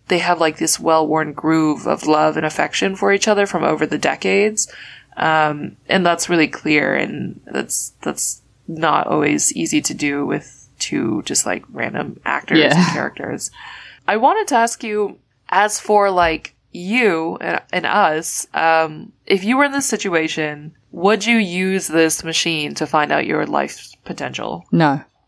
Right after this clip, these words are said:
Speaker 1: You wouldn't? You would, you would be the holdout
Speaker 2: Yeah,
Speaker 1: like
Speaker 2: yeah,
Speaker 1: that,
Speaker 2: no, I'm not
Speaker 1: um,
Speaker 2: doing
Speaker 1: that
Speaker 2: it.
Speaker 1: bartender is?
Speaker 2: Yeah, I'm not doing it. You know why?
Speaker 1: Why?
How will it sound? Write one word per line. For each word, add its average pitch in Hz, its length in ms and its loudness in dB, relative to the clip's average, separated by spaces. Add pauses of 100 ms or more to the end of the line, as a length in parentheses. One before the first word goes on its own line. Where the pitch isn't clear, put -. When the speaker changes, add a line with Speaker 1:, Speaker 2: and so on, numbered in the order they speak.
(220)
Speaker 1:
You 202 180 0
wouldn't? 214 340 2
You 208 140 2
would, 185 260 0
you 202 200 0
would 214 80 2
be 208 80 2
the 185 80 2
holdout 175 520 2
Speaker 2:
Yeah, 160 100 6
Speaker 1:
like 135 100 4
Speaker 2:
yeah, 135 60 0
Speaker 1:
that, 156 280 2
Speaker 2:
no, 147 80 -2
I'm 156 160 2
not 143 80 4
Speaker 1:
um, 147 60 -2
Speaker 2:
doing 123 160 0
Speaker 1:
that - 260 0
Speaker 2:
it. - 60 -16 (260)
Speaker 1:
bartender 160 540 0 (160)
is? - 280 -12
Speaker 2:
Yeah, 165 220 4
I'm 151 100 2
not 143 140 0
doing 76 220 -6
it. - 120 -10 (1040)
You 185 100 4
know 220 160 8
why? 147 300 6
Speaker 1:
Why? - 180 -4